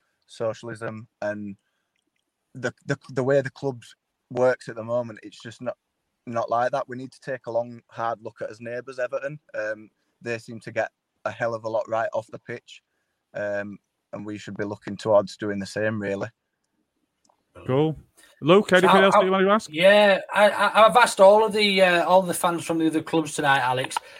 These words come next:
Speaker 3: W-, what, what, what's a f-, what's a fair sanction, and how, how do we stop this happening in, in two or three years' time when, when potentially there's maybe nine or ten clubs from the Premier League considering it, uh, maybe that haven't got their morals right?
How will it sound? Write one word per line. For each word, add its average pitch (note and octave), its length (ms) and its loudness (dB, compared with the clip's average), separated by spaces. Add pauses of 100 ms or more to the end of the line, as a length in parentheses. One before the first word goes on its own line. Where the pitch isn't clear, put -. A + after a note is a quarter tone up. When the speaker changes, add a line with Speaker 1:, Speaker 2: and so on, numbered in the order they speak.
(160)
Speaker 3:
W-, F#3+ 500 -4
what, G3 240 6
what, G#3 220 6
what's G3+ 240 4
a F#3+ 40 0
f-, - 120 -4
what's F#3+ 300 2
a E3+ 40 -6
fair F3+ 280 4
sanction, E3+ 420 -2
and F3 100 -4
how, F3+ 240 6
how F3+ 200 4
do F3+ 100 0
we F3 120 4
stop - 300 2
this D#3 140 -2
happening E3+ 380 2
in, D#3+ 240 0
in D#3 180 -6
two F3 180 4
or D#3+ 60 6
three E3 260 2
years' D#3+ 300 2
time D#3+ 340 2
when, D3+ 240 -2 (340)
when D3+ 140 -2
potentially D#3+ 460 2
there's D#3 200 6
maybe D#3 300 4
nine D#3 300 4
or C#3+ 60 2
ten D#3+ 340 0
clubs D#3 280 2
from D3+ 160 -2
the D3 100 2
Premier D3 320 0
League C#3+ 220 -4
considering C3+ 580 -2
it, C3 140 -6 (360)
uh, C3 420 6
maybe C#3+ 240 6
that C#3+ 140 6
haven't E3+ 220 6
got D3 180 2
their C#3+ 160 2
morals C#3 400 4
right? C3 300 2